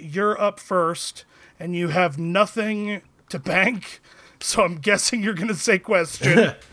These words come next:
Speaker 2: Yeah, question, please.
Speaker 1: All right, you got quest-, the current question number three. I say current because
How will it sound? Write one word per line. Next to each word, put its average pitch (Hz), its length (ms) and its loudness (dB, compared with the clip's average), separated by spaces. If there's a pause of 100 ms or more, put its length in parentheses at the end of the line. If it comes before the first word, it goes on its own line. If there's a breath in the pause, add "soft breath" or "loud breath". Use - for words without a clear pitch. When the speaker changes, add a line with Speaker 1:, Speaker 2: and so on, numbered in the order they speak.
(180)
Speaker 2:
Yeah, 226 180 6
question, 180 460 4
please. 127 480 -2 (640 loud breath)
Speaker 1:
All 196 220 4
right, 180 180 4
you 185 140 -4
got 196 260 4
quest-, 190 400 -2
the 185 80 -2
current 202 460 0
question 185 520 -2
number 160 240 -2
three. 160 400 -2
I 147 120 -2
say 190 200 0
current 165 520 2
because 147 420 -6